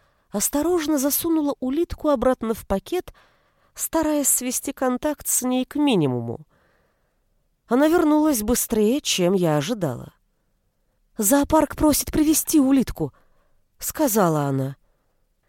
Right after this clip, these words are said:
Не знаю, чего я ожидала от сотрудников лондонского зоопарка,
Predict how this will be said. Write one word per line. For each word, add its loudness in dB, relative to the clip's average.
Не 4
знаю, 4
чего 2
я 4
ожидала 0
от -6
сотрудников -4
лондонского 2
зоопарка, -2